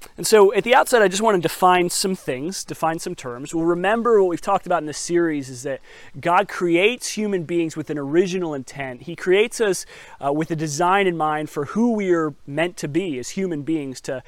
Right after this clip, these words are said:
to reign in the earth, to reflect his glory and his goodness and his love into the world, and to reflect the world's, uh, praises back to God. I mean, Jesus said that that is essentially sums up the commandments, right? All the commandments, all the rules, is to love God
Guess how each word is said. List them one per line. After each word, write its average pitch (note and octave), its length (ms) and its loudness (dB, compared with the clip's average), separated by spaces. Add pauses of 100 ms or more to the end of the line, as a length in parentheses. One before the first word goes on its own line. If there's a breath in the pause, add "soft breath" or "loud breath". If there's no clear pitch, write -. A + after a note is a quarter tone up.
(300 loud breath)
to F#3 160 -2
reign F#3+ 520 2
in F#3 120 0
the D3+ 160 -2
earth, C3+ 380 -6
to C3+ 220 -8 (200 loud breath)
reflect G#3 540 2
his D#3+ 240 0 (200)
glory G#3+ 480 6
and F3 100 2
his D3 160 -6
goodness G3 460 2
and E3 80 -4
his C#3+ 140 -8
love F#3 320 2
into G#3 180 -4
the F#3 100 -2
world, F3 380 0 (220 loud breath)
and D#3 160 -6
to D#3 60 -2
reflect E3 340 -4
the D#3 80 -4
world's, E3+ 480 0 (280 soft breath)
uh, B2+ 200 -8 (160)
praises F3+ 580 2
back D#3+ 380 0
to - 120 -8
God. B2 540 -6
I C#3 100 -12
mean, D3 140 -8
Jesus F#3 380 -2
said E3 240 -2
that E3 100 -4
that E3 280 2
is D3 260 -6
essentially E3 400 -4
sums E3 300 -4
up E3 80 -4
the E3 100 -8
commandments, F3 560 -6
right? D3 220 -6 (120)
All G3 200 8
the F#3 80 0
commandments, B2 480 -10
all G3 120 6
the F3 100 0
rules, C3 200 -6
is B2+ 80 -14
to D3+ 120 -6
love F3 340 4
God C3 320 -2